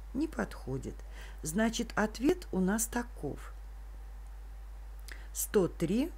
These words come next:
умноженное на пять, где г — это единица, о — это ноль, л — это три, у — это пять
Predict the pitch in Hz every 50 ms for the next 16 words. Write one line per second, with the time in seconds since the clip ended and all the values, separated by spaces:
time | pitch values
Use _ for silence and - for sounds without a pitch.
0 | - - 190 185 156 143 143 156 175 196 185 220 220 226 220 220 214 208 202 196
1 | 185 - - - - - 135 - - - - - - - - - - - - -
2 | - - - 185 170 147 190 185 151 135 - - - - - - - - - -
3 | - 160 147 190 247 294 339 359 - - - - - 170 165 - 160 160 156 156
4 | 165 151 135 147 156 151 143 127 123 123 - - - - 180 185 202 - - -
5 | - - - - - - - - - - - - - - - - 202 214 262 320
6 | 349 339 - - - - - - 180 196 196 - - 156 139 135 135 135 131 127
7 | 127 139 170 214 - - - - - - - - - - - - - - - -
8 | - - - - - - - - - - - 202 220 254 285 285 269 - - -
9 | - - - - - - 196 208 208 208 - - 147 139 - - - - 180 175
10 | 165 147 127 135 165 202 233 - - - - - - - - - - - - -
11 | - - - - - - - 214 233 311 349 381 392 - - - 156 180 196 -
12 | - 269 262 - - - 147 131 127 131 - - - - -